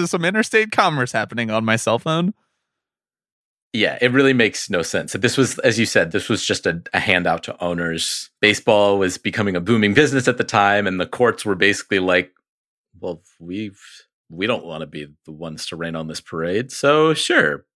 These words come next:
Speaker 2: guys, do the, do the baseball how you wanna do the baseball." That's,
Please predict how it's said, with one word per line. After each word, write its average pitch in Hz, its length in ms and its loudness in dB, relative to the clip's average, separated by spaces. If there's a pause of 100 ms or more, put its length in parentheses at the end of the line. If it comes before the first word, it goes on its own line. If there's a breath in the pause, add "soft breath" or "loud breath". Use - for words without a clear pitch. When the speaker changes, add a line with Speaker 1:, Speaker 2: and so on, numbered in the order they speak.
(160)
Speaker 2:
guys, 107 500 -8
do 160 260 0
the, 160 240 -2 (120)
do 170 120 -4
the 175 80 -2
baseball 160 420 0
how 147 160 2
you 147 180 2
wanna 80 240 -4
do 71 220 -12
the 69 60 -12
baseball." 65 500 -12
That's, - 480 -8